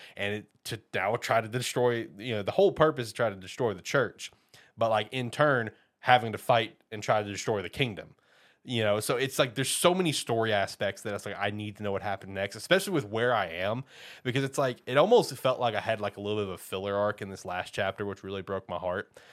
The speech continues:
because the chapter before was so good of where we invaded the kingdom and we invaded the capital and had, like, all these dope fights with all the, like, all these characters from the Blue Lions and stuff,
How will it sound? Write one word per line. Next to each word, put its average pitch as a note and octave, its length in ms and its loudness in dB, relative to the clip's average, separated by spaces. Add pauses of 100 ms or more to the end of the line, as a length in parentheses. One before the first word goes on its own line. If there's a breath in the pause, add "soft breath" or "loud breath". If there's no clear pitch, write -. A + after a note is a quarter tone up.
(160 loud breath)
because G#2+ 220 -4
the G2 40 -10
chapter A#2 360 2
before G#2+ 320 -4
was G2 120 -8
so A2 520 -2
good G#2 400 -2 (240 loud breath)
of G#2 160 -2
where A2+ 140 0
we G#2+ 260 -4
invaded G#2 640 -4
the A2+ 60 -8
kingdom A#2+ 520 -2
and G2+ 140 -6
we A2 120 -4
invaded G2+ 540 -4
the G#2+ 80 -10
capital A#2+ 640 -2 (160 loud breath)
and - 60 -14
had, G2+ 160 0
like, F#2+ 180 -4
all G#2 220 -2
these G#2+ 160 -4
dope G#2 280 -4
fights G2+ 340 -2
with G2+ 100 -4
all G2+ 160 2
the, F#2+ 100 -6
like, F#2+ 260 -6
all F#2 200 -6
these F#2+ 160 -12
characters F#2+ 400 -6
from F#2+ 160 -14
the F#2 80 -10
Blue G2 180 -8
Lions F2+ 340 -4
and G2+ 120 -12
stuff, A2 300 0